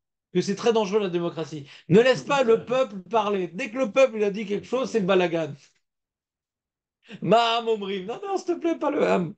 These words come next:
C'est une catastrophe, cette histoire. T'aurais imaginé que Modim des Rabbanim, c'est tellement dur. Alors, on va voir ce qu'il dit le Beth Yosef, maintenant.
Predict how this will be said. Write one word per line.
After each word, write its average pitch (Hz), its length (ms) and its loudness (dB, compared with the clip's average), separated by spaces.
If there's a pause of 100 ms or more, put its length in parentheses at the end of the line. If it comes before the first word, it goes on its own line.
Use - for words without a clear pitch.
(380)
C'est - 140 -4
une 143 80 2
catastrophe, 254 520 2
cette 302 160 -8
histoire. 170 380 0 (800)
T'aurais 160 180 2
imaginé 202 440 0
que 233 80 -2
Modim 214 260 -2
des 214 120 2
Rabbanim, 214 300 0
c'est 185 140 -10
tellement 240 340 -8
dur. 349 280 -6 (4000)
Alors, 160 200 -2
on 220 60 0
va 233 80 -2
voir 247 140 -4
ce - 60 -20
qu'il 226 100 -8
dit 208 80 -2
le 185 60 -2
Beth 180 140 0
Yosef, 226 300 -6
maintenant. 151 260 -8